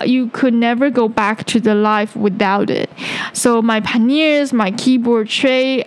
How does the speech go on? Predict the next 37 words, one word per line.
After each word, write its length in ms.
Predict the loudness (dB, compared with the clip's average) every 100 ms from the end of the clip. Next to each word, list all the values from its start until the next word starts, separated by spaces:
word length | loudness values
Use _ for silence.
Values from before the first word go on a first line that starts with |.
| -2
these 300 | 0 0 2
are 140 | 0
all 380 | 2 0 0 0 -4 -12 -12 -14 -2
my 200 | 0 0
sunglasses 840 | 0 0 2 2 0 -2 -2 0
in 120 | 0
a 80 | 0
way, 380 | 0 0 0 -2
where 600 | -2 0 2 0 0 -2 -6 -20 -20 -20 -20 -20 -20 -20 -18 -16 -16 -16 -16 -16 -18 -10
sometimes 480 | -4 0 0 0 2
you 80 | 2
never 280 | 2 0
thought 220 | 0 0 0
about 220 | -2 -2
getting 300 | -2 0 0
them 220 | 0 0
until 340 | 0 0 0
one 300 | 2 0 2
day 140 | 2 0
you 280 | 0 -2 -2
just 300 | -2 -2 -2
clicked 400 | 0 0 0 0
and 200 | 0 0
you 60 |
got 280 | 0 -2 0
them, 320 | 0 0 0 0
and 380 | 0 2 0
it 100 | -2
just 240 | -2 -2 -2
changed, 580 | -2 0 2 2 -2 -8 -12 -10 -10 -12 -6
um, 380 | -2 0 0 -2
your 120 | -2 0
whole 180 | 0 0
life, 400 | 0 0 -4 -4
really. 480 | -4 -2 -2 -2 -2
<laughs> 60 | -2 0
So, 380 | 2 2 0